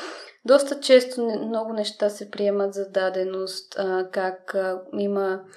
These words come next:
върлува това усещане, че, а, аз мога всичко, всичко ми е позволено. И това нещо идва естествено от,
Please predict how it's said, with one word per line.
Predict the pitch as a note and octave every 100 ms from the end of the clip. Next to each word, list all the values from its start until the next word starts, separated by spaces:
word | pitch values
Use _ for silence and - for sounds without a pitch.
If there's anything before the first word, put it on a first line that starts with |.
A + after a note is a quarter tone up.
| - - - - _
върлува | G3 G3+ G#3+ G#3+ A#3+ A#3 G#3+
това | - G3+ G3+
усещане, | G3+ G3+ G3+ - G3+ F#3+
че, | F#3 G3 F3+ F3+ F3+ - _
а, | F#3 E3+ E3+ E3 E3
аз | - F3 E3+
мога | F3 E3+ F3
всичко, | E3+ F3 E3 - - F3
всичко | F3 E3+ E3+ -
ми | F#3 F#3
е | F3+
позволено. | - F#3 F3+ F3+ E3+ E3+ F3 F3 F3+ F#3 - - - - _ _ _ _ -
И | B3+ C4 C4 C4 -
това | - C4+
нещо | C#4 C4+ C#4 C#4
идва | C4 B3+ C4+ C4
естествено | C4 - B3+ B3+ B3+ B3+
от, | A#3+ - -